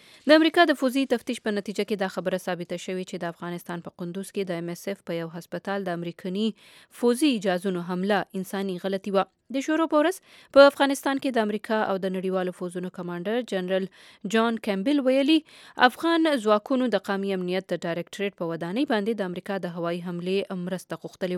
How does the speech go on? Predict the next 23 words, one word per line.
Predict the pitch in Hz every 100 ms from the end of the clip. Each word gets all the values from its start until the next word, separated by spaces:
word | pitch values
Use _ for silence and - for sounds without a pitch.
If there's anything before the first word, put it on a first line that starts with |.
| 185
وه، | - _ _
چې | - 170
ګمان | 175 190 175
کېدو | 185 254
په | 220 175
دغه | - 170
ودانۍ | 170 170 170
د | 170
طالبانو | 208 220 226 185 -
قبضه | 185 190 185
ده. | 185 _ - - _ - 185
تفتیشي، | - 185 185 285
اه، | 185 185 180
تفتیشي | 190 - 190 240 196
ریپورټ | 208 202
وایي، | 233 269
د | 190 214
ګن | 214
شیپ | - 233 -
اې | - 233 226
سی | 240 240 - - - - 220
ون | 277 311
تھری | - 220